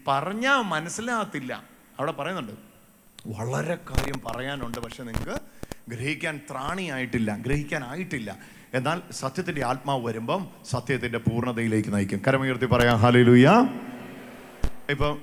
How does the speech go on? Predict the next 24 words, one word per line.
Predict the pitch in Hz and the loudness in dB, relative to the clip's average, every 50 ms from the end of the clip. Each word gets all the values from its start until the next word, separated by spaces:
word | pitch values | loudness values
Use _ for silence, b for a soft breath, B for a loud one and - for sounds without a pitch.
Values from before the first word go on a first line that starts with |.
| - 143 | -6 -6
ഏ, | 143 123 - 127 - 160 | -6 -4 -6 -6 -2 -2
തയ്യാറാണോ | 143 147 156 160 151 139 131 131 135 135 120 110 - 117 127 | -2 0 -2 -2 -4 -4 -4 -4 -4 -4 -6 -6 -4 -4 -2
ഈ | 127 131 139 135 131 113 123 | -2 -2 -2 -4 -6 -8 -8
നമ്മുടെ | 123 131 143 147 147 127 | -6 -6 -4 -4 -4 -4
ഉള്ളത്തിലേക്ക് | 120 123 127 127 135 131 131 110 127 117 - - | -4 -6 -6 -6 -4 -6 -4 -4 -6 -8 -8 -8
കർത്താവിൻ്റെ | 123 120 - - 143 139 139 135 135 135 127 127 120 | -10 -10 -8 -6 -4 -2 -2 -2 -4 -4 -6 -6 -6
ഒരു | 117 117 117 120 123 | -6 -6 -8 -10 -10
നീതിബോധം? | 127 131 135 139 151 160 160 143 165 160 151 143 127 123 113 113 110 107 101 101 107 127 | -10 -8 -8 -6 -6 -6 -4 -4 -4 -4 -4 -4 -6 -8 -8 -8 -10 -10 -12 -8 -6 -4
ഞാൻ | 143 151 143 | -2 0 0
ആ | 127 120 | 0 -2
രണ്ടാമത്തെ | 127 - 143 147 151 147 147 135 - | -2 -2 -2 -4 -4 -4 -6 -6 -6
പോയിന്റ് | 120 120 123 123 113 107 | -6 -6 -6 -6 -6 -6
ഹൈലൈറ്റ് | 110 110 113 120 117 113 | -6 -4 -6 -6 -6 -6
ചെയ്യുന്നത്, | 104 101 104 107 113 151 240 B B B B B B B B - 131 147 | -8 -8 -8 -6 -6 -6 -6 B B B B B B B B -2 -2 -2
ഈശോ | 156 151 - - 160 151 156 139 120 | -2 -4 -2 -2 -2 -2 -4 -4 -6
പിതാവിൻ്റെ | 135 127 143 147 147 147 123 127 123 | -2 0 0 0 0 -2 -4 -4 -4
അടുക്കിലേക്ക് | 127 117 120 123 123 120 110 107 | -4 -4 -4 -4 -4 -4 -4 -4
പോയത് | 107 110 113 123 123 117 113 98 | -4 -2 0 0 0 -2 -2 -4
കൊണ്ട്, | 101 101 95 120 156 226 262 131 - - - | -4 -4 0 0 0 0 0 -4 -8 -10 -6
ഒന്ന് | 135 147 139 | -4 -2 0
പറഞ്ഞേ, | 135 131 127 123 113 117 120 | 0 0 2 2 4 4 4
ഈശോ | 113 - - 147 165 208 262 - B B B B B B B - - | 4 4 6 6 6 6 4 2 B B B B B B B 4 4
പിതാവിൻ്റെ | 139 120 131 131 131 135 131 131 127 | 4 6 4 4 2 2 2 2 2
അടുക്കിലേക്ക് | 123 117 127 127 120 117 | 2 2 2 2 2 2